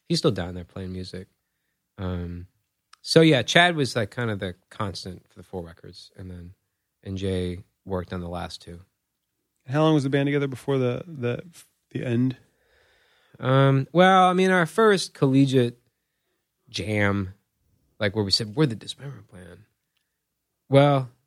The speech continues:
Speaker 1: was June, yeah, January one, nineteen ninety-three. Jason, Eric, and I had been fiddling around as a three-piece before that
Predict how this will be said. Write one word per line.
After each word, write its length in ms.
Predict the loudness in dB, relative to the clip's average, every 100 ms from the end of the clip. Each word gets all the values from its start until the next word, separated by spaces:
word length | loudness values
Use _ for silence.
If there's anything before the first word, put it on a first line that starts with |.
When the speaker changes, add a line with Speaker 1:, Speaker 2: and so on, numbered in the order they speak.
| _ _
Speaker 1:
was 160 | 0 2
June, 300 | 6 6 6 4
yeah, 240 | 4 4
January 340 | 2 2 4
one, 160 | 4 2
nineteen 280 | 2 0 0
ninety-three. 440 | 0 0 0 0 4
Jason, 420 | 4 6 4 0
Eric, 300 | 4 4 4
and 80 | -2
I 60 |
had 100 | -2
been 200 | -2 -6
fiddling 380 | -8 -2 2 2
around 420 | 2 0 0 -4
as 80 | -10
a 60 | -18
three-piece 460 | -14 -14 -12 -16
before 300 | -18 -12 -8
that 280 | -8 -10 -14